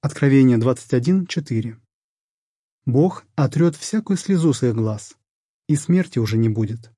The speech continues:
ни скорби, ни вопля, ни боли уже не будет. Прежнее прошло». Пояснение.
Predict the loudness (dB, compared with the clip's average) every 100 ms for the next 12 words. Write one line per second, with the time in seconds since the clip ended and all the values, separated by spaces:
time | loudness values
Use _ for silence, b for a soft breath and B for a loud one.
0 | _ _ -2 -2 0 -2 -2 -2 -8 -14
1 | 0 2 4 4 2 -2 -12 -2 4 4
2 | 4 2 2 0 0 2 2 2 0 -4
3 | -10 _ _ _ _ _ _ 0 2 2
4 | 2 0 -2 -6 -6 -4 -6 -8 -14 _
5 | _ _ _ _ _ _ _ _ _ _
6 | _ _ _ _ 0 0 0 -2 -2 -2
7 | -6 -10